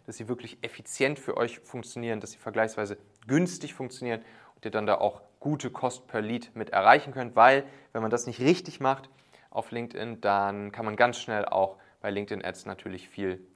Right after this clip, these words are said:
Geld verbrennen. Ich habe erst gestern wieder,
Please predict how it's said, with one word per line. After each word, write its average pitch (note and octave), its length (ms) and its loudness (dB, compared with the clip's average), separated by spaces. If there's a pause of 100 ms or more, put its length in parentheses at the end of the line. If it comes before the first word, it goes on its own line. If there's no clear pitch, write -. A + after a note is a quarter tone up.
Geld F#2 360 -6
verbrennen. C3+ 720 0
Ich - 80 -10
habe A2 120 -6
erst - 160 -4
gestern B2 440 4 (760)
wieder, G#2+ 380 6